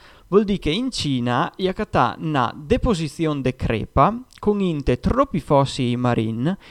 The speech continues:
e preservai da sen polito e che la è vesa de duecentocinquanta virgola otto milioni di anni.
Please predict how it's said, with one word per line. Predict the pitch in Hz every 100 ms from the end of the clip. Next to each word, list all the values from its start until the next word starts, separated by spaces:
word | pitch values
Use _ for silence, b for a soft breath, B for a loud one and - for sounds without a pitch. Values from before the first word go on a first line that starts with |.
| B
e | - 240
preservai | - 254 - 247 175 165 185 202
da | - 160 139
sen | - - 285 175 127
polito | 143 127 120 - 107 127 _ B B B
e | 247
che | -
la | 165
è | 196
vesa | 175 135 131 175 180
de | - 156 131
duecentocinquanta | - - 175 185 185 143 131 131 208 143 117 120 160 -
virgola | 151 135 139 139 151
otto | - - 160
milioni | 165 135 120 120
di |
anni. | 120 117 120 123